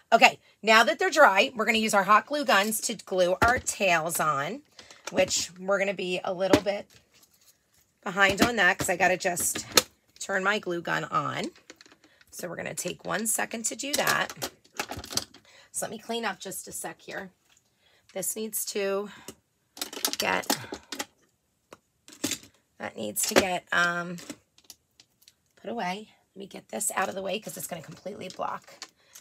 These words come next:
TikTok. Okay, and now look, guys, you get three of the chalk paste singles. You could have mixed up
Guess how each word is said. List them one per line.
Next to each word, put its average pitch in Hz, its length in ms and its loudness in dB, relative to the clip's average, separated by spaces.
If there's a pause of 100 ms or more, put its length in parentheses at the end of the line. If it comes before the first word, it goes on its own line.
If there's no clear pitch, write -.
TikTok. - 540 -6 (1200)
Okay, 202 440 -6
and 196 120 4
now 208 260 8
look, 262 200 8
guys, 220 300 4 (220)
you 233 160 0
get 277 200 6
three 277 460 4
of 226 180 4
the 285 80 2
chalk - 300 2
paste 294 220 -2
singles. 311 420 2
You 269 140 -2
could 285 120 -4
have 226 120 -2
mixed 247 300 -2
up 240 160 2